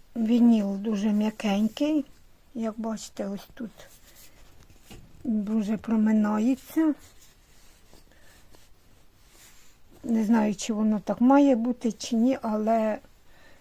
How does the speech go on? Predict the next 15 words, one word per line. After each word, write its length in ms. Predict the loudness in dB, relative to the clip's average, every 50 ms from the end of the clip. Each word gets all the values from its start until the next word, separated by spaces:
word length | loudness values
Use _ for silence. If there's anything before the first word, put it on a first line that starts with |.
| -20 -20 -20 -20 -14 -10
розпис, 540 | -6 -4 -4 -4 -4 -6 -8 -10 -10 -8 -8 -12 -18 -18 -18 -18 -20 -20 -20 -20 -20 -18 -12
я 120 | -8 -8 -6
вам 240 | -6 -6 -6 -8 -10
скажу, 640 | -12 -12 -12 -12 -10 -10 -10 -12 -10 -12 -12 -14 -16 -20 -20 -20 -20 _ -20 -20 _ -20 -20 _ -8 -4
дуже 440 | -4 -4 -2 -2 -4 -4 -4 -6 -8
шикарний, 760 | -8 -8 -10 -10 -4 0 2 2 4 4 4 4 4 4 2
дуже 320 | 0 -4 -4 -2 -2 -2
гарний. 640 | -2 -2 0 2 4 4 6 6 6 6 4 2 -2 -8 -16 -20 -20 -20 -20 -20 -18 -18 -18 -18 -20 -20 -20 -20 -20 -20 -20 -20 -20 -20 -20 -20 -20 -20 -20 -12 -6 -2
І, 400 | -2 0 2 2 0 0 0 -2
е, 420 | -2 -4 -4 -4 -4 -4 -6 -6 -8 -12 -18 -20 -12 -10
е, 400 | -8 -6 -4 -4 -4 -6 -6 -8 -10 -16 -20 -20 -20 -20 -20 -20 -20 -20 -20 -20 -20 -20 -20 -20 -20 -20 -20 -20 -20 -20 _ -20 _ -20 -14 -4
мені 320 | 0 2 2 4 2 2 0
ця 200 | -2 -4 -4 -4
лялечка 580 | -2 -2 -2 -2 -2 -4 -4 -6 -8 -8 -6
дуже 380 | -6 -4 -4 -4 -2 -4 -4